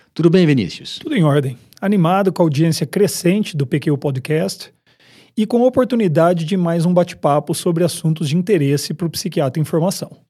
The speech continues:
Speaker 1: É isso aí. Não creio que seria demais repetir como é gratificante ver que nossa iniciativa, independente e sem conflito de interesses,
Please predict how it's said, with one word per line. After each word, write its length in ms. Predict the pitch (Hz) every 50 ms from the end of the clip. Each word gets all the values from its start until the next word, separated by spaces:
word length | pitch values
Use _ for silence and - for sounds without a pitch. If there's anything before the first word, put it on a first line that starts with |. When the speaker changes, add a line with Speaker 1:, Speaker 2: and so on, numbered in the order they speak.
| - - -
Speaker 1:
É 100 | - 135
isso 180 | 170 170 - 190
aí. 260 | 143 98 78 67 - _ _ _ _ _ _ _ _ _ -
Não 180 | 151 196 226 214
creio 300 | - 165 165 170 160 160
que 80 | -
seria 260 | - 147 127 123 120
demais 380 | 113 110 101 101 104 107 104 90
repetir 540 | 95 101 - 95 82 - - 135 143 147 -
como 280 | - - 160 160 156
é 100 | 147 151
gratificante 960 | 147 147 170 175 175 - 175 - - 117 - - 131 131 135 127 120 - 113
ver 320 | 95 80 95 110 120 123 120
que 120 | - 120
nossa 280 | 117 120 131 131 - 139
iniciativa, 800 | 135 131 117 - 131 120 - - - 107 98 90 71 73 76 -
independente 920 | - 127 147 139 135 127 107 135 110 95 92 87 92 87 78 - - 87
e 40 | 85
sem 240 | - - - 113 117
conflito 480 | - - 98 90 - - - - - 82
de 140 | 78 82
interesses, 760 | 80 71 82 73 69 92 104 98 - - - - - - -